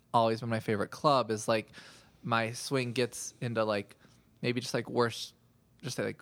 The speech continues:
worse places that, that I don't really notice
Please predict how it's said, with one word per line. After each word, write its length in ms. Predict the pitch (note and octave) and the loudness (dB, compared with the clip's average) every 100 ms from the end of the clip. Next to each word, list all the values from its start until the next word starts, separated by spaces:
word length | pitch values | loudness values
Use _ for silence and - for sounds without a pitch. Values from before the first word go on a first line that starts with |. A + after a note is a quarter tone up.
| - | -12
worse 400 | A#2+ B2+ A#2+ - | -2 0 0 -2
places 840 | - - A2 A2 - F#2+ A2 - - _ _ | -8 -2 -2 -2 -6 -6 -8 -12 -16 _ _
that, 200 | B2+ - - - | -8 -8 -8 -4
that 200 | B2 A2+ - | -2 -2 -4
I 100 | B2+ | 0
don't 140 | C3 | 0
really 160 | B2+ B2 | 0 -2
notice 800 | A2 G#2+ G#2+ G2+ - - - | 0 0 0 -2 -6 -16 -18